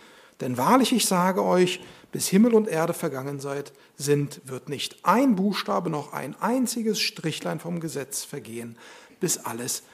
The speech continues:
geschehen ist.“ Also Jesus stellt hier unmissverständlich klar, dass das Gesetz nicht einfach Vergangenheit,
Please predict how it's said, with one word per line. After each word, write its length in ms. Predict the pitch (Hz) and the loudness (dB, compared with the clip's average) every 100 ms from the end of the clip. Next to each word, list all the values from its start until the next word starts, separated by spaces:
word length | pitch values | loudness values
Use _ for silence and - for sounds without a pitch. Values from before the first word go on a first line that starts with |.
| - _ _ | -20 _ _
geschehen 560 | 202 - - 285 208 127 | -2 0 2 2 0 -2
ist.“ 340 | 110 - - - _ _ _ _ _ _ _ _ _ _ _ _ _ - | -4 -6 -8 -20 _ _ _ _ _ _ _ _ _ _ _ _ _ -4
Also 140 | 151 | 0
Jesus 380 | 196 311 302 - | 2 2 2 0
stellt 380 | - 254 294 - | 4 4 4 2
hier 140 | 233 | 0
unmissverständlich 840 | 277 311 254 254 - 240 226 202 | 2 0 0 -4 -2 -2 -2 -6
klar, 320 | - 170 175 226 | -6 -4 -4 -4
dass 160 | - | -8
das 120 | 170 | -8
Gesetz 460 | - 151 143 214 - | -6 -4 -2 -2 -2
nicht 220 | 175 180 | -4 -4
einfach 320 | 214 190 185 | -8 -6 -8
Vergangenheit, 720 | - 147 147 208 208 214 226 | -6 -6 -4 -2 -2 -2 -4